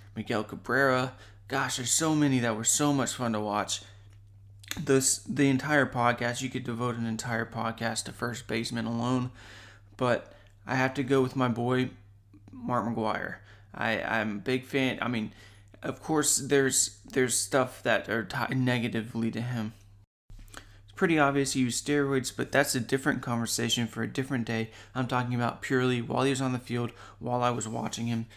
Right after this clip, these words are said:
he probably brought me the most joy of first baseman just because what he did to electrify the game.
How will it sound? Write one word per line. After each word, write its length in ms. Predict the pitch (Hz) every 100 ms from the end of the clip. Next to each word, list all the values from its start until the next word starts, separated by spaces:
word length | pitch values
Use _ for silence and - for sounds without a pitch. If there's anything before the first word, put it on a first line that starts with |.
| - -
he 140 | - 139
probably 460 | 147 131 117 147
brought 340 | 151 - 117 117
me 220 | 117 113 - -
the 80 |
most 320 | 117 120 113 -
joy 280 | 127 120
of 80 | 113
first 300 | - 120 -
baseman 360 | 123 117 120 113
just 260 | 165 185
because 460 | 160 - 123 117 - - - -
what 240 | - 131 135
he 160 | 131
did 440 | 123 123 123 120 - - - -
to 160 | - 117
electrify 680 | 120 123 - 120 - 117 117
the 120 | 117
game. 400 | - 113 110